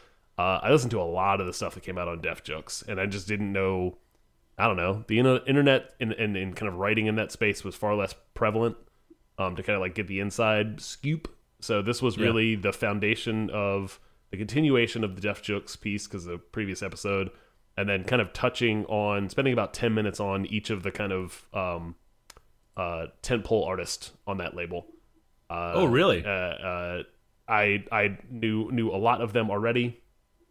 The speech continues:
Speaker 1: So hearing kind of his story about how they joined the label, how he met them, all that stuff was really interesting. I selfishly wanted more Aesop Rock 'cause that's,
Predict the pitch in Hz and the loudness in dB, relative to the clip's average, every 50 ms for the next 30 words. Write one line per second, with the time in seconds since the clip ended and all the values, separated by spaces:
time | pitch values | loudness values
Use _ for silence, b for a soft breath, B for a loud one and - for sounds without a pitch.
0 | _ _ _ - - - - 113 113 117 123 120 113 117 110 123 120 110 104 98 | _ _ _ -20 -18 -4 -2 0 2 4 4 4 4 2 2 2 2 2 0 0
1 | 98 113 113 107 104 - - - - - - - - 117 113 113 113 113 113 107 | -2 -2 -2 -2 -4 -6 -8 -8 -8 -8 -6 -2 0 2 2 4 4 4 4 4
2 | 110 104 95 - 113 113 107 113 110 104 113 110 107 101 104 110 104 104 101 110 | 4 2 2 2 0 2 2 2 2 2 0 0 0 -2 0 2 2 2 4 4
3 | 110 107 - 110 104 104 107 104 104 98 - - 104 104 104 104 104 90 - - | 4 4 4 2 0 0 0 -2 -2 -2 -4 -4 -2 -2 0 0 -2 -2 -4 -4
4 | - 104 - 98 90 98 92 90 104 131 143 - 143 131 117 - - 123 120 113 | -4 -4 -4 -6 -8 -6 -4 -2 0 0 0 2 2 0 2 0 -2 -2 -2 -2
5 | b b b b b b b _ 101 107 113 117 107 - - - _ - - - | b b b b b b b _ 4 4 4 4 2 0 -6 -16 _ -12 -4 0
6 | 123 117 117 - 117 107 - - 120 113 110 113 113 113 110 110 113 113 117 113 | 2 2 2 2 0 -4 0 0 2 2 4 4 4 4 2 4 2 4 4 4
7 | 113 110 - 127 113 113 - 139 151 190 - - - - - _ - 110 92 104 | 2 2 2 0 0 0 0 -2 -2 -2 -4 -10 -18 -20 -20 _ -8 -6 -4 -4
8 | 98 - - - - - - | -4 -4 -6 -8 -10 -10 -12